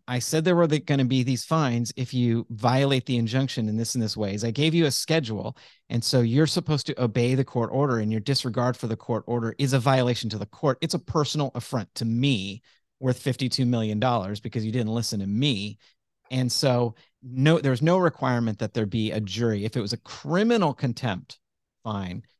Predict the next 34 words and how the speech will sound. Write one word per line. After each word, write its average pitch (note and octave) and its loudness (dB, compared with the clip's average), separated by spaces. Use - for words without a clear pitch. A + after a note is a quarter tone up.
then B2 0
there's A2+ 0
a B2 0
requirement B2+ 2
that A2+ 0
it G2+ -8
be A2 -2
at C#3 0
this D3 4
point C3+ 0
in A2+ -2
time G#2 -2
in A#2 -4
Supreme A#2 -2
Court G#2+ -4
jurisprudence, G2+ -6
th-, - -6
there's C3 6
a B2+ 4
requirement A#2+ 2
that A2+ -2
it G2+ -6
be A2+ -2
tried G#2+ -2
to A2 -4
a G2 -2
jury. F#2+ -6
We'll D#3 4
get F#3 4
at D#3+ 0
the D3+ 2
end, B2 2
I'll A#2 2
explain, A2 -4